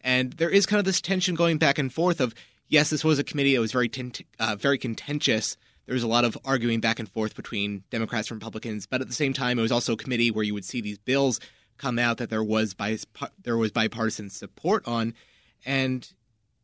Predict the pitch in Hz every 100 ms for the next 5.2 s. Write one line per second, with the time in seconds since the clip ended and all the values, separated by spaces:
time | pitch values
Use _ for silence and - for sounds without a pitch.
0 | _ - 139 147 143 143 - 139 135 139
1 | 139 151 196 202 - 107 107 104 - 135
2 | 127 131 131 131 123 117 - 135 135 123
3 | 131 127 120 - - 170 165 156 143 -
4 | 135 143 107 135 131 123 120 120 117 113
5 | -